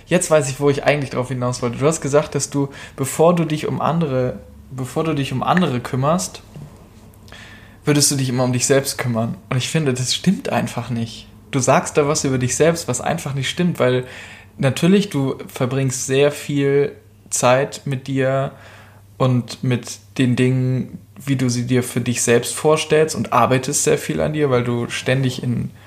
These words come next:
so einer Selbstreflexion dich befindest. Aber ich hab dich in dem letzten Jahr eher so wahrgenommen, dass du dir mehr Gedanken und zuerst Gedanken über das Wohl deiner Mitmenschen machst und dann über dich.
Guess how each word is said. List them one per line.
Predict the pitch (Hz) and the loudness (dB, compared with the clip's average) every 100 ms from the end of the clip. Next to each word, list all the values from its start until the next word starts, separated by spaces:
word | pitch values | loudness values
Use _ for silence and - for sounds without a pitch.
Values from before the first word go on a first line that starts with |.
| - - - | -20 -12 -10
so | - | 0
einer | 123 | 2
Selbstreflexion | 113 123 123 147 143 147 - 156 151 | 4 4 2 -2 -2 -4 -2 -2 -2
dich | 143 | -4
befindest. | - - 151 160 156 - | -8 -4 -2 -2 -2 0
Aber | 123 117 - - - - - - - - - - - - - | 4 2 0 -8 -20 -20 -20 -20 -20 -20 -20 -20 -20 -20 -4
ich | 147 147 | -2 2
hab | 135 | 0
dich | - 135 - | 0 -4 -2
in | 127 | 0
dem | 123 127 123 123 - - - - - - - | 2 2 0 -2 -8 -20 -20 -20 -20 -20 -10
letzten | - 127 131 - 123 | -2 0 0 -2 0
Jahr | 120 113 117 - - - - - | 2 4 2 0 -6 -20 -20 -4
eher | 139 131 123 | 0 2 2
so | 123 117 | 0 2
wahrgenommen, | 117 113 117 113 110 110 | 4 4 2 2 0 0
dass | 110 - | -2 -4
du | 117 110 110 - - - - - - - - | -4 -4 -4 -8 -20 -20 -20 -20 -20 -20 -8
dir | 131 | -4
mehr | 117 117 120 | 0 4 4
Gedanken | 117 - 117 120 117 | 2 2 2 2 -2
und | 117 | -4
zuerst | - 117 123 - | -4 0 2 2
Gedanken | 120 110 107 113 - | 0 0 2 0 -2
über | 110 110 107 117 - | 0 2 2 0 -4
das | 120 110 - | -4 -2 -2
Wohl | 113 113 | 2 2
deiner | 110 113 110 | 2 2 2
Mitmenschen | 110 - 117 117 - 113 | 0 0 -2 0 0 0
machst | 110 117 - | -2 -4 -4
und | 120 110 | -2 2
dann | 107 | 2
über | 107 113 | 2 0
dich. | 127 131 - - | -4 -6 -8 -14